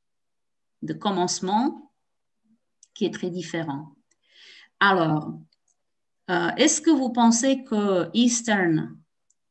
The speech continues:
est plus, euh, similaire, est plus, ressemble plus à, euh, à l'incipit qui est là à gauche, ou plutôt à celui qui est à droite ?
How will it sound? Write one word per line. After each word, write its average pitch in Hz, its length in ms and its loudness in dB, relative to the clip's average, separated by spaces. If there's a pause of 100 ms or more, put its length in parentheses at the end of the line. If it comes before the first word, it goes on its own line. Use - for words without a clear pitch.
(440)
est 208 160 -2
plus, 285 560 6
euh, 180 160 2
similaire, 208 800 4
est 160 120 -2
plus, 220 360 2
ressemble 226 600 4
plus 226 500 0 (100)
à, 160 520 2 (960)
euh, 147 720 -4 (1120)
à 175 100 -2
l'incipit 196 640 -4 (140)
qui 185 180 -6
est 165 120 -2
là 170 420 -2
à 151 40 0
gauche, 240 560 -4 (1120)
ou 233 120 -2
plutôt 240 680 2
à 180 140 0
celui 208 560 -2
qui 180 260 -2
est 170 460 -2 (1200)
à 170 120 -2
droite ? - 580 -6